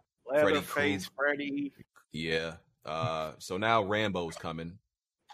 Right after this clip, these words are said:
Speaker 1: and, um, yeah, I don't play Mortal Kombat, but I always, uh, think it's in-, it's interesting and fun to see the characters that, that they add in there.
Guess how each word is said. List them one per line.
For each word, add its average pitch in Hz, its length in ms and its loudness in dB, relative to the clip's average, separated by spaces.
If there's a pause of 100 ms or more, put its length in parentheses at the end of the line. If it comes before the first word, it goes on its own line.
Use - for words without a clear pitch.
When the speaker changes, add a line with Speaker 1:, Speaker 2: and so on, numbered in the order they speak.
(140)
Speaker 1:
and, 78 300 -8
um, 78 540 -8 (340)
yeah, 62 240 -6
I 87 40 2
don't 107 160 0
play 117 140 4
Mortal 113 260 2
Kombat, 107 520 0
but 90 260 -2 (420)
I 107 120 2
always, 98 520 4
uh, 85 300 2 (260)
think 95 160 -4
it's 87 80 -8
in-, 98 120 -6 (120)
it's 92 180 -6
interesting 87 480 -6
and 85 160 -6
fun 92 200 0
to 87 60 -6
see 95 200 -4
the 85 80 -6
characters 85 540 -2
that, 82 160 -4 (180)
that 82 160 -6
they 78 120 -4
add 76 240 -4
in 76 120 -12
there. 76 240 -12